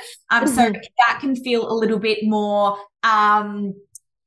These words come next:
Speaker 1: like a little cheeky slap <laughs> sometimes.
Speaker 2: Yes.
Speaker 1: But it's always, again,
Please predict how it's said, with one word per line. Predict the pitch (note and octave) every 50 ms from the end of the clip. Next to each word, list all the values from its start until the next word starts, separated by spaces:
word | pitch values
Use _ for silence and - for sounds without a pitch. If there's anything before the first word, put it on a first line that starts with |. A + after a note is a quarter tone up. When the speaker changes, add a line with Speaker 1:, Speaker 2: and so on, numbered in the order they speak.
| _ _ _ _ _ _ -
Speaker 1:
like | B3 B3+ B3+ A#3+ A#3+ B3
a | C4 C4
little | B3+ B3 A#3+ A#3 A#3 A3+
cheeky | A3 - - C4+ A#3+ - - A#3 G#3+
slap | G#3 - A#3 A3 B3 E4 E4+ E4
<laughs> | -
sometimes. | - F#4+ - D#4 E4 D#4+ F4+ C#4+ C#4 C#4+ D#4 B3 C4 B3+ B3 A#3+
Speaker 2:
Yes. | B3 A#3+ A3+ G#3+ G#3+ - - - - -
Speaker 1:
But | C#4+ C4+
it's | C4 C4+ -
always, | - C4 C4 B3+ B3 A#3+ -
again, | A#3+ A#3+ A#3+ A#3 A#3 A3 A3 G#3+ F#3+ - -